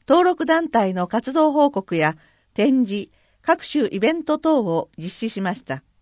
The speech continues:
フードドライブやお茶碗リサイクルでは多くの皆様からたくさんの品物をいただきました。消費生活センターでは消費生活講座や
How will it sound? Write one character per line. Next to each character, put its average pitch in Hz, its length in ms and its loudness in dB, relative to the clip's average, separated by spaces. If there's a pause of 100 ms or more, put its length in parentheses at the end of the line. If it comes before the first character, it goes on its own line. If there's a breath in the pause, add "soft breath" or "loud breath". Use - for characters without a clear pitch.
(1080)
フ 330 200 2
ー - 20 -2
ド 339 120 4
ド 320 140 4
ラ 320 140 6
イ 311 40 6
ブ 240 140 -2
や 180 220 2 (300 soft breath)
お 190 120 -2
茶 330 160 6
碗 330 260 4
リ 311 120 -2
サ 330 160 4
イ 320 60 2
ク 226 100 -6
ル 214 100 0
で 175 120 0
は 160 220 0 (220 soft breath)
多 359 180 4
く 349 120 -2
の 233 120 2
皆 214 260 0
様 247 220 0
か 175 140 -4
ら 160 240 0
た 190 140 -4
く - 80 -18
さ 359 180 2
ん 339 80 0
の 254 100 2
品 214 240 -2
物 226 240 0
を 190 100 0
い 185 60 -6
た 202 120 -2
だ 202 100 -2
き 185 140 -8
ま 170 120 -4
し - 80 -14
た。 143 200 -8 (1400)
消 311 220 4
費 311 140 -2
生 320 200 0
活 320 200 4
セ 320 160 2
ン 302 80 0
タ 220 180 4
ー 196 40 2
で 190 140 2
は 170 200 2 (360 soft breath)
消 339 280 4
費 330 160 0
生 311 220 2
活 311 260 0
講 302 200 4
座 196 120 0
や 165 260 2